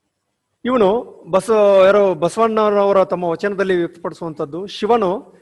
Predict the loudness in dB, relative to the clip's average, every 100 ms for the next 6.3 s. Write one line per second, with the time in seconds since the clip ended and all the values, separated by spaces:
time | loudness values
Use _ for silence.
0 | _ -4 2 4 4 2 4 4 2 0
1 | 2 2 2 -2 -10 _ _ _ _ _
2 | _ _ _ _ _ _ -6 0 0 2
3 | -2 -4 -12 _ _ -4 0 0 0 0
4 | 0 -2 -4 -2 0 0 0 -6 _ _
5 | _ _ _ _ _ 0 4 2 2 -4
6 | _ -10 0